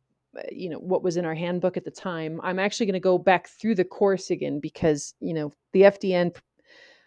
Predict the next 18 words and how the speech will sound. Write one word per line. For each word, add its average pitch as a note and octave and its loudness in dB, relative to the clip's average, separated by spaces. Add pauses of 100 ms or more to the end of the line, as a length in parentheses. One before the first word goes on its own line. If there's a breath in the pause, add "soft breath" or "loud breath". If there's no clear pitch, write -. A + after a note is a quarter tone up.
(140 soft breath)
uh, F3+ 8
course D4+ 6
back A3+ 2
in - -2
twenty A3+ 0
thirteen G#3+ 0
was E3 0
life-changing, D#3 0
but E3 -4
now F#3 0
it's, G#3 -4
like, F#3+ 2
on F3 -4
steroids. E3 0
And E3+ -4
so F3 -2
I'm F3 0
actually G3+ 4